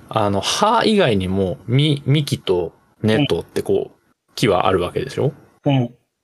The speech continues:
Speaker 1: そう。で、そっちを生かさなきゃいけないわけですよ。
Speaker 2: あー、うん。
Speaker 1: で、そっちにエネルギーを蓄えるために、
Speaker 2: うん。
Speaker 1: あの、まずその葉緑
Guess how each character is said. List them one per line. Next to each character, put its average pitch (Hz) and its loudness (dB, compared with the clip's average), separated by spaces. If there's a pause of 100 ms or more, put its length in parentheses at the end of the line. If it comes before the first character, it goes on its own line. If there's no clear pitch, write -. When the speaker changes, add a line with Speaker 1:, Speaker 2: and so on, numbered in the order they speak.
(160)
Speaker 1:
そ 101 0
う。 139 -4 (300)
で、 135 4
そ - 2
っ 139 0
ち - 0
を 247 4
生 120 0
か 120 2
さ 120 0
な 104 2
き 107 -2
ゃ 101 2
い 92 -4
け - -2
な 90 -4
い 92 -6 (360)
わ 107 -2
け - -2
で 120 0
す 139 0
よ。 135 -2
Speaker 2:
あ 143 -2
ー、 170 4
う 117 -4
ん。 - -20 (260)
Speaker 1:
で、 127 4
そ - 0
っ - -14
ち 349 2
に 185 2
エ 123 4
ネ 160 4
ル 196 2
ギ 117 2
ー - 6
を 110 2
蓄 147 2
え 135 2
る 98 2
た - -6
め 104 0
に、 92 -2 (260)
Speaker 2:
う 147 0
ん。 123 0 (100)
Speaker 1:
あ 98 0
の、 92 -2 (160)
ま 151 2
ず 113 0
そ 107 -2
の 95 0
葉 131 4
緑 165 2